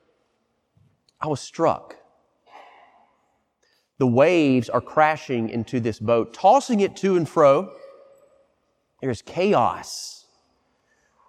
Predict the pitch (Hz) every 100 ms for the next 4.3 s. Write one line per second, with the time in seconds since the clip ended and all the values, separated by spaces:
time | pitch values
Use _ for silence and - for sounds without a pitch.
0 | _ _ _ - 156 180 170 135 117 104
1 | - 156 143 127 110 123 147 135 113 104
2 | 90 87 - _ _ - - - - -
3 | - - 110 120 160 180 143 - 147 160
4 | 160 123 98